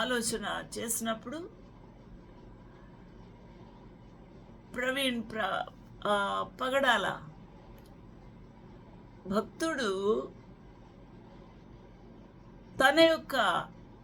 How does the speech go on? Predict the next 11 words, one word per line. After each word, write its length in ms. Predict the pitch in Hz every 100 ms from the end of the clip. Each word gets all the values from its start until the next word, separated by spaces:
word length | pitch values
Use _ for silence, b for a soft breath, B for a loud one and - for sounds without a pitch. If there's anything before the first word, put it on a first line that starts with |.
| - - - - - - - - - - - - - - - - -
పరిచర్యలో 760 | 269 330 349 - 339 294 254 233 214
ఎదురైన 420 | 208 233 240 208 185 185 196
శ్రమ, 360 | - 220 180 151 110 - - - - - - - - - - - - - - - - - - - - - -
ముందుగానే 680 | 262 277 330 330 330 320 302 269 202 220
తనకు 400 | 220 254 247 240 226 220 -
కలిగిన 420 | 202 208 220 202 170 170 -
థ్రెట్స్, 560 | 190 233 240 - - 180 - - - - - - - B B B B - -
తను 280 | 254 285 320 320 247 214 220 247 262 - -
గ్రహించిన 840 | 208 202 277 302 339 330 - 294 247 180 190 - - - 247
ఆ 40 | 277 269
యొక్క 240 | 220 208